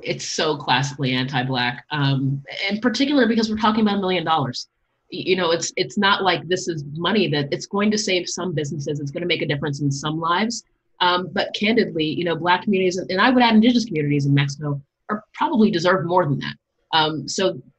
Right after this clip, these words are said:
the idea that, um, in particular, um, we survive every day in the face of this. We don't need anyone to rescue us. We don't expect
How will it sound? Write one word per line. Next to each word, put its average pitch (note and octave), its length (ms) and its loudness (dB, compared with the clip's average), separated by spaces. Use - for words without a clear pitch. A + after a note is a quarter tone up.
the G#3+ 140 4
idea A#3 400 6
that, F3+ 280 2
um, D3+ 240 -10
in A#3 160 4
particular, A3 680 0
um, D#3 320 -8
we G3 100 -2
survive E3 500 2
every E3 280 -4
day D3+ 340 0
in D3+ 180 -2
the C#3+ 140 0
face C#3+ 320 -4
of F3+ 180 -6
this. A3 300 -8
We A#3 80 4
don't B3 180 2
need F#3+ 160 0
anyone C#3+ 320 0
to C3+ 80 -4
rescue B2 400 -6
us. - 220 -16
We F#3+ 100 -2
don't F3+ 160 0
expect - 420 -6